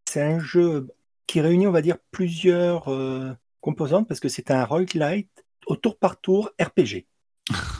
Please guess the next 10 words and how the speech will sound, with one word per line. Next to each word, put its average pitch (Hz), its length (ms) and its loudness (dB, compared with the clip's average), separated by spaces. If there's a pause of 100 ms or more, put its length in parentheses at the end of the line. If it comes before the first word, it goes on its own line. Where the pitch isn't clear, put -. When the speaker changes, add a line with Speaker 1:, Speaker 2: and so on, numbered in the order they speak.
(420)
Speaker 2:
Ah, - 100 -2
de 127 80 -2
rien 143 200 0
que 151 60 -6
ça. - 220 -6 (320)
Speaker 1:
C'est - 120 0
ça. - 220 0
En 147 120 2
vrai, 185 400 0 (420)
euh, 123 240 -4